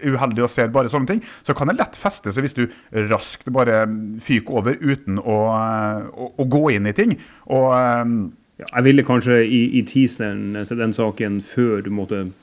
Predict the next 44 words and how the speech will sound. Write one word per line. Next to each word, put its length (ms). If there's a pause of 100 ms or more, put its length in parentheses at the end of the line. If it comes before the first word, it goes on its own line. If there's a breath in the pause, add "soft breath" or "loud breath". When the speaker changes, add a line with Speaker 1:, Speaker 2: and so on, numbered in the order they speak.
(800 soft breath)
Speaker 2:
trykke 300
på 80
pluss 260
for 100
å 100
gå 100
videre, 420
så 140
tror 200
jeg 60
kanskje 220
jeg 60
hadde 160
sagt, 80 (180)
"Eller 460 (280)
skjedde 360
det?" 160 (160)
Altså, 360 (260 loud breath)
at 60
du 60
stiller 240
et 100
spørsmålstegn 520
ved 100
det, 120
som 120
du 100
kunne 320 (420 loud breath)
forlede 840
lesere 380
som 100
ikke 240
har 140
abonnement 520
til 220
å, 400
å 100
tro 260
at, 260
eh, 560
at 80
historien 360
er 160
sann. 400